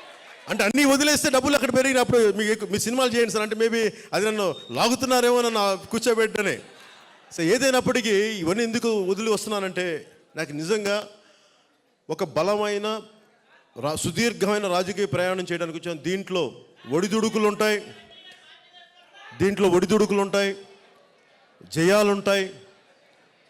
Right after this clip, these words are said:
అపజయాలుంటాయి, అన్నీ ఉంటాయి. కానీ ఇది మనిషి తాలూకు నిండుతనం ఇది. పవన్ కళ్యాణ్ అనే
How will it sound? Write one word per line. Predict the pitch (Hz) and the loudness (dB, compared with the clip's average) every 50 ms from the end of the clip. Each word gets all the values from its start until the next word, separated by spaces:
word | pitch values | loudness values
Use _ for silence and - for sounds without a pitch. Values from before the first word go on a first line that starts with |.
| _ - - 127 | _ -10 -6 -4
అపజయాలుంటాయి, | - 170 190 165 196 202 208 208 202 196 196 190 185 196 170 165 | -2 0 0 2 2 2 2 2 2 0 0 -2 -2 -2 -4 -4
అన్నీ | 214 262 302 320 311 277 254 | -4 -6 -4 -2 -2 -2 -2
ఉంటాయి. | 202 208 - - - - - _ _ _ _ _ _ _ _ _ _ - | -2 -4 -6 -6 -8 -18 -20 _ _ _ _ _ _ _ _ _ _ -8
కానీ | - 185 220 226 226 208 | -4 -2 -2 0 -2 -2
ఇది | 208 208 208 214 214 180 170 185 | -2 -2 -2 -2 -2 -2 -2 -2
మనిషి | 233 247 - 262 269 - 254 | -2 -2 -2 -2 -2 0 0
తాలూకు | 240 240 240 233 233 233 233 220 208 202 190 202 | 2 2 2 2 0 0 0 0 0 0 0 0
నిండుతనం | 226 226 247 - 220 208 202 180 151 | -2 -2 -2 -2 -2 -2 -2 -2 -4
ఇది. | 120 101 87 - - - _ - - - _ _ _ _ _ _ _ _ _ _ - | -4 -8 -12 -20 -20 -20 _ -20 -20 -20 _ _ _ _ _ _ _ _ _ _ 0
పవన్ | 160 180 220 254 247 240 254 | 2 4 4 4 2 2 2
కళ్యాణ్ | 247 247 240 233 233 226 | 2 4 4 2 4 2
అనే | 220 220 | 2 2